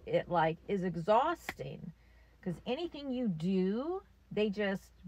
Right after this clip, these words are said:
bitch, moan, complain about it, or even ignore it. And you're trying so flippin' hard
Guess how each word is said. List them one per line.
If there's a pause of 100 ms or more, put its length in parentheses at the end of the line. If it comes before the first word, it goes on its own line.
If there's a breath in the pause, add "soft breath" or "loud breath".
(120)
bitch,
moan,
complain
about
it,
or
even
ignore
it. (1040 loud breath)
And
you're
trying
so (300)
flippin'
hard